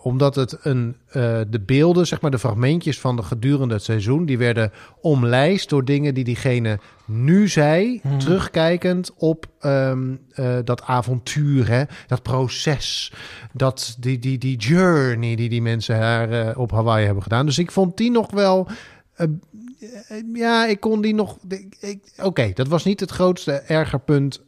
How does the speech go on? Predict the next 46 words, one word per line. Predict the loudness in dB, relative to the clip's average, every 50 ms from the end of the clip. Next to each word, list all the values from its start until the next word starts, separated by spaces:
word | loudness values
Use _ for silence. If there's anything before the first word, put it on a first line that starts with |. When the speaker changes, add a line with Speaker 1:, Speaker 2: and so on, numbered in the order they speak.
| _ _
Speaker 1:
van | _ -4 -2 -2 0 0 -2 -4 -6 -10 _ _ _ _
mijn, | _ 0 2 2 4 2 2 0 0 -2 -4 -4 -8 _ _ _ _ _
van | _ -2 2 4
deze | 4 2 2 2
aflevering. | 0 -2 2 2 4 4 2 2 0 -2 -2 -4 -6 -10 -16 -20 -20 -20 -20 -20 -20 -20 -20 -20 -20 _ -6 -2
Dat | 0 0 0
was | 0 -2 -2 0
wel | 0 2 4 4 4 2 2 0
het | 0 0 2
moment | 2 2 4 2 2 2 2
waarop | 0 2 2 2 0 0
we | 0
vervolgens | 0 0 0 -2 0 2 4 4 2 4 2 0 0 2
die | 0 0
mensen | 2 2 0 0 -2 -4 -2
bij | -2 -2 -2
het | -2 -6 -6 -2
kampvuur | -2 -2 -2 -2 -4 -2 -2 -2 -2
aankomen | -2 -2 -2 -2 -2 -2 0 0 2 2 2 0 -2 -4 -2
en | -2 -2 0
daarna | 2 2 2 2 0 0 0 0 -2 0
weer | 2 4 4 4 4 2 0
gaan | 0 0 -2 -2 -2
vertellen | -4 -2 0 0 2 2 2 2
over | 4 2 4 4 4 4
waarom | 4 6 6 4 4
ze | 2 2
er | 2 4 4
ook | 4 4 4 4
alweer | 4 6 6 6
waren. | 6 6 6 6 4 4 2 2
Speaker 2:
Ja. | 4
Speaker 1:
Toen | 4 4 6
dacht | 4 4 2 2
ik | -2 0
wel, | 2 4 4 4
nou | 4 4 4 4
zijn | 4 4 2 2
we | 2 2
wel | 4 4 4 2 2 0
wat | 0 0 0
aan | 2 2
het | 2 2
herkauwen | 4 4 4 2 2 2 2 2 2 2
hoor, | 2 2 2
jongens. | 2 2 0 -2 -4 -6 -10